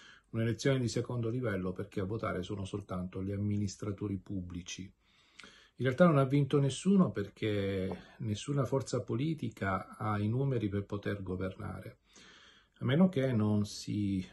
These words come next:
operi attraverso la logica trasformista, e la cosa è molto possibile considerato che già a Palazzo di Città e al Comune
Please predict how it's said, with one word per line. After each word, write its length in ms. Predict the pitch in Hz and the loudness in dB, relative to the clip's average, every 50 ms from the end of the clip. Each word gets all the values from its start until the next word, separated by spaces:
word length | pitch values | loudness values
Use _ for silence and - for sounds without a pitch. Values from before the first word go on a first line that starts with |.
| - | -4
operi 420 | - 143 147 143 147 120 107 95 98 | 0 0 0 2 2 0 0 0 -2
attraverso 1000 | 95 - - 101 95 95 98 98 101 98 - - - - 101 95 98 104 - _ _ _ _ - - - | -4 -4 -6 -6 -4 -2 -2 -2 -4 -4 -8 -8 -6 -4 -4 -4 -4 -6 -8 _ _ _ _ -20 -20 -14
la 120 | _ - 101 | _ -6 -2
logica 460 | 101 110 110 104 - 110 104 - 101 | -2 0 -2 -2 -4 -4 -4 -4 -2
trasformista, 1160 | - - 113 110 - - - 143 135 127 123 107 95 92 92 - - - 127 120 110 98 98 98 | -2 0 -2 -2 -2 -4 -4 -4 -2 -2 0 0 0 0 -2 -4 -4 -4 -2 -2 -2 -2 -2 -2
e 100 | 98 98 | -4 -4
la 140 | 101 107 | -4 -4
cosa 340 | - 156 165 - - 92 92 | -4 -4 -2 -2 0 0 0
è 80 | 98 95 | 0 0
molto 380 | 95 98 113 123 120 - 151 | 0 -2 -2 -2 -2 -2 -2
possibile 640 | 143 - - - - - 110 107 101 101 104 98 95 | -2 -2 -4 -6 -4 -4 -2 -2 0 0 -2 -2 -2
considerato 800 | 92 - 104 98 - - 104 110 107 104 104 104 101 - 104 98 | -2 -2 -4 -4 -4 -4 -2 -2 0 0 -2 -2 -4 -6 -10 -10
che 280 | - - 101 98 95 98 95 | -8 -6 -4 -2 -2 -2 0
già 280 | 95 - 87 95 92 - - - - - - - _ - | 0 0 0 0 -2 -4 -10 -18 -20 -20 -20 -18 _ -6
a 80 | 107 104 | -6 -4
Palazzo 420 | - - 113 127 131 113 - 127 | 0 0 0 0 0 -2 -2 -2
di 100 | 113 110 | -2 0
Città 480 | 101 - 135 - - - 107 95 92 92 | 0 -2 -2 -2 -2 -2 -2 0 0 0
e 60 | 98 | -2
al 160 | 98 98 95 | -2 -4 -4
Comune 680 | - - 113 110 101 95 92 92 90 90 90 95 110 | -4 -4 -2 0 0 0 -2 -2 -4 -4 -6 -8 -10